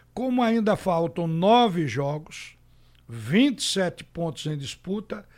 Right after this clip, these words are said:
se o Leão não tropeçar e o Bragantino vacilar de novo, o Sport pode chegar na frente. Novamente acende essa possibilidade, além da classificação, o título da Série B.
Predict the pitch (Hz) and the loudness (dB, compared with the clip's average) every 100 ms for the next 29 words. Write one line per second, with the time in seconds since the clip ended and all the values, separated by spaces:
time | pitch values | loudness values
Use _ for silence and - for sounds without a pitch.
0 | - - - - - - 320 302 277 226 | -20 -20 -8 -4 0 4 6 6 6 6
1 | 196 185 208 262 226 202 190 - 180 147 | 6 4 4 4 2 0 0 0 -4 -2
2 | - 160 127 85 - _ - - 208 277 | -2 -2 -4 -8 -18 _ -18 0 4 4
3 | 254 233 220 214 175 196 190 151 196 220 | 4 0 2 2 2 2 2 2 2 2
4 | - 208 214 185 170 156 202 220 208 214 | 0 0 2 4 2 0 0 4 8 8
5 | 196 175 220 233 _ - - _ - 220 | 8 2 -4 -4 _ -20 -20 _ -2 -2
6 | - - 170 170 - 170 160 - 190 156 | -2 -2 -4 -4 -8 -8 -6 -6 -6 -6
7 | 165 196 208 147 - - - _ _ - | -6 -8 -8 -10 -10 -16 -18 _ _ -8
8 | 165 190 160 196 170 175 185 208 180 - | -2 0 0 -2 -2 -4 -4 -4 -4 -4
9 | - 202 214 165 151 143 - 160 156 151 | 2 2 2 0 -6 -6 -8 -8 -6 -6
10 | - 151 147 139 147 170 196 214 233 - | -6 -6 -6 -4 -2 -2 -2 -6 -8 -16
11 | - - - 165 160 165 156 160 175 175 | -20 -20 -6 -2 0 0 -2 -4 -2 -2
12 | - 208 220 208 202 202 214 - 185 190 | -4 -8 -8 -4 -2 -2 -2 -4 -4 -2
13 | 185 165 190 - 208 196 196 185 170 | -4 -2 -2 0 0 0 2 2 0